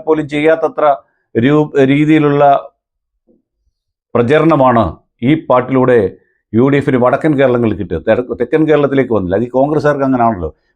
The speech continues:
ആ, ട്യൂബ് ലൈറ്റാണ്, പലതും പഴകിയേ വരുത്തും. ആരെങ്കിലുമൊക്കെ വെച്ച് നീട്ടി അതും കൊണ്ട് പോകാം. അവരെപ്പോഴും ഈ പറഞ്ഞ അയ്യപ്പൻ്റെ സ്വർണം കട്ടവർ, സ്വർണ്ണക്കള്ള, സ്വർണ്ണക്കള്ള എന്ന് പറയുന്ന ഈ സമയത്ത് ഇത് കൃത്യമായ രീതിയിൽ അവരുടെ എല്ലാ വാർഡുകളിലും എല്ലാ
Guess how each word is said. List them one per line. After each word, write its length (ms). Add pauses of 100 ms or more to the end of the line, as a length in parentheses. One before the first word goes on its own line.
(140)
ആ, 80 (260)
ട്യൂബ് 240
ലൈറ്റാണ്, 380
പലതും 240 (140)
പഴകിയേ 420
വരുത്തും. 220
ആരെങ്കിലുമൊക്കെ 440
വെച്ച് 160
നീട്ടി 220
അതും 180
കൊണ്ട് 140 (100)
പോകാം. 220 (360)
അവരെപ്പോഴും 480 (400)
ഈ 140
പറഞ്ഞ 320
അയ്യപ്പൻ്റെ 440
സ്വർണം 260
കട്ടവർ, 400
സ്വർണ്ണക്കള്ള, 540
സ്വർണ്ണക്കള്ള 420
എന്ന് 140
പറയുന്ന 240
ഈ 60
സമയത്ത് 320 (400)
ഇത് 200
കൃത്യമായ 420
രീതിയിൽ 240
അവരുടെ 300
എല്ലാ 200
വാർഡുകളിലും 680 (220)
എല്ലാ 200